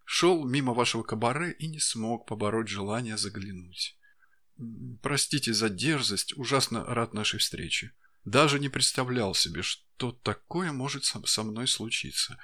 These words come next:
Вы мой кумир с детства. Позвольте вашу ручку. Банальные слова прозвучали в ее ушах сладкой музыкой. О, сколько лет она не слышала подобных слов. Зардевшись, женщина стянула шелковую перчатку, разминая пальцы.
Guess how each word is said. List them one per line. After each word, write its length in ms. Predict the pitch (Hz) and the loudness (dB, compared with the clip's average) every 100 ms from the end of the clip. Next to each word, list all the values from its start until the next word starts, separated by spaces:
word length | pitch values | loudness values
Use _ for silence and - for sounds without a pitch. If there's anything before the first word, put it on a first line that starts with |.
| - - - | -16 -16 -6
Вы 260 | 104 170 175 | 2 4 6
мой 180 | 160 | 2
кумир 360 | 156 127 131 131 | 0 0 0 2
с 100 | 113 | 2
детства. 480 | 110 98 - - - | 2 -4 -4 -4 -4
Позвольте 440 | 147 151 151 - 85 | 0 0 0 -6 -6
вашу 240 | 73 - | -4 -4
ручку. 380 | 87 85 - - - _ _ _ _ _ _ _ | -4 -4 -6 -10 -20 _ _ _ _ _ _ _
Банальные 560 | 101 127 170 160 156 151 | 4 8 8 6 6 2
слова 360 | - 147 147 143 | 4 6 6 6
прозвучали 760 | 139 127 135 135 147 139 127 | 4 2 2 4 8 8 6
в 100 | 120 | 4
ее 260 | 120 127 123 | 4 6 4
ушах 500 | - 123 - 131 - | 2 0 4 4 4
сладкой 460 | - 127 123 117 | 2 0 0 -2
музыкой. 680 | 113 123 110 85 - - - _ _ _ | -2 -2 -2 -4 -6 -14 -16 _ _ _
О, 140 | 139 143 | 4 4
сколько 540 | - 147 156 139 131 | 4 4 4 4 4
лет 300 | 120 135 135 | 6 6 6
она 180 | 107 107 | 2 0
не 120 | 104 | 0
слышала 560 | - 110 131 165 139 131 | -2 -2 -2 0 0 0
подобных 640 | - 104 107 107 104 - | -2 -2 -2 -4 -6 -2
слов. 540 | - 87 90 - - - _ _ _ _ _ _ _ _ | -2 -2 -6 -6 -14 -20 _ _ _ _ _ _ _ _
Зардевшись, 800 | 104 107 127 117 117 135 - 98 | -2 4 4 4 4 6 4 -2
женщина 500 | 98 104 104 - 101 | -2 0 2 0 0
стянула 460 | - - 104 107 98 | -2 -2 -4 -2 -2
шелковую 520 | - 110 107 98 95 | 0 0 -2 -8 -8
перчатку, 720 | - 101 - - 156 180 - | -8 -8 0 2 2 -2 -4
разминая 600 | 131 117 92 92 92 98 - | -2 -2 -4 -8 -8 -8 -10
пальцы. 480 | - - - - | -8 -8 -4 -4